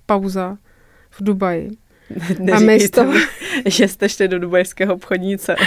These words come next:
Speaker 2: centra
Speaker 1: Ano,
Speaker 2: se
Speaker 1: ano,
Speaker 2: podívat na
Speaker 1: ano.
Speaker 2: žraloky.
Speaker 1: No, ano, přesně, bylo to tak, že Maruška nám nabídla: „Hele, když už tam budem, tak si, mm, půjdem se chvíli vyspat,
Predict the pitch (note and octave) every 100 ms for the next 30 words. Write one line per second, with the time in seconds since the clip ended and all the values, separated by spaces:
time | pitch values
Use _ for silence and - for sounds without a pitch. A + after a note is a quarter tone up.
0 | G3+ - G3+ F#3+ C#4 C#4 C4 E4 - C4+
1 | D#4+ D#4 F#3+ G3 F#3+ G#3+ F#3+ D#3+ E3 F3+
2 | F#3+ B3+ B3 B3 F#4 C4 A#3 G#3+ G#3 -
3 | - D4 C#4 B3 A3 G#3+ A#3 A#3+ B3 A#3
4 | A#3 A#3 A#3+ A3+ A3 - - - A3+ A#3+
5 | C4+ B3+ G3 F3+ G3 A3 A#3 A#3+ C4 _
6 | A3+ A3+ A3+ - B3+ - F#3 F3 F#3+ G#3+
7 | G#3+ G#3+ G#3+ - - G#3+ G#3+ B3 _ -
8 | - G3+ G3 G#3 - A#3+ C4 A#3 G#3+ A#3+
9 | G3+ E3 - - F#3+